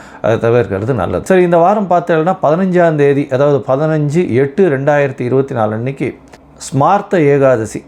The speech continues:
அதனால இன்னைக்கு, அ, பதினஞ்சாம் தேதி ஸ்மார்த்த ஏகாதசியாகவும்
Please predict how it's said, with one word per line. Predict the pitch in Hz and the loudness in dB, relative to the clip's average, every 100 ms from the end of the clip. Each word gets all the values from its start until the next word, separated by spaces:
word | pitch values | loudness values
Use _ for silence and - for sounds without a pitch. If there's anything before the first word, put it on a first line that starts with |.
| - | -4
அதனால | 135 147 185 180 | 0 2 2 2
இன்னைக்கு, | 127 143 180 180 190 151 | 0 0 0 2 0 2
அ, | 110 | -2
பதினஞ்சாம் | 110 123 160 190 180 165 | -2 -2 0 0 0 0
தேதி | 160 165 | 0 -2
ஸ்மார்த்த | 180 - 139 139 139 123 | -4 -4 -2 -2 0 0
ஏகாதசியாகவும் | 123 123 113 113 113 107 123 | 2 2 0 0 0 0 -2